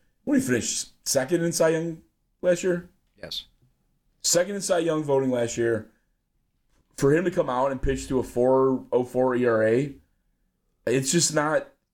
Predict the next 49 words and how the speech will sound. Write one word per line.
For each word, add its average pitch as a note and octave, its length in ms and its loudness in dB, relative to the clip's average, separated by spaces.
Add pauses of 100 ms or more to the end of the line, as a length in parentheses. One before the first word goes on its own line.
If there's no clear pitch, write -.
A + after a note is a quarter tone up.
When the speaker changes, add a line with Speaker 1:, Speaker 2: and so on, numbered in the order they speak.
Speaker 1:
it, A#2+ 180 -12
it, C3+ 340 -8
it C#3 180 -2
can't C#3+ 480 -2
be C#3 200 0
who C3+ 160 4
you B2+ 220 6
are A#2+ 160 2
if G#2+ 60 -8
you're A#2 100 -2
the G#2 60 -8
best G#2 220 -2
guy. F2+ 220 -12 (640)
His C#3 180 2
control, D3 840 2 (160)
I A#2+ 100 -4
think, C3 380 -2
his C3 180 -2
pitch E3+ 360 0
count F3+ 340 -4 (260)
has C3+ 160 -4
gone C#3 300 -2
back C3 260 0
up. - 340 0 (640)
And D3+ 80 -6
this G3+ 80 0
is - 40 2
something, E3+ 360 -2
you D3 60 -2
know, A#2+ 180 0
Nikki, B2 480 0
we D#3+ 140 0
and E3 100 0
I, B2+ 220 -2
you E3+ 120 -8
and E3 100 -2
I A2+ 40 -2
have A2+ 100 -2
talked A2+ 180 -2
about A2+ 140 -4
this G#2+ 320 -6 (360)
constantly. D#3 640 -6 (880)
When B2+ 160 2
he C#3+ 100 0
started D3 460 0
getting D3 280 -4
good C3 200 -2
last C#3+ 300 0
year C#3 460 -2